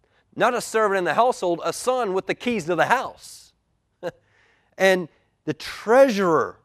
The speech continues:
if you will, of grace and truth. Why? 'Cause he is grace. He is truth. He comes in, Jesus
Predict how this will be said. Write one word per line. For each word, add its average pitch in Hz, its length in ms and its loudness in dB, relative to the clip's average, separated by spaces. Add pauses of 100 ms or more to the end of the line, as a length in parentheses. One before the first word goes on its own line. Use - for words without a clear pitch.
if 147 160 -10
you 151 120 -6
will, 123 280 0
of 117 160 -8
grace 127 540 -6
and 127 180 -10
truth. 131 320 -8
Why? 165 400 -4 (880)
'Cause - 140 -20
he 170 220 0
is 247 180 0
grace. - 560 -6 (380)
He 208 220 -2
is 285 200 0
truth. - 380 -10 (1600)
He 262 280 0
comes 202 440 4
in, 202 440 2 (260)
Jesus 196 680 -2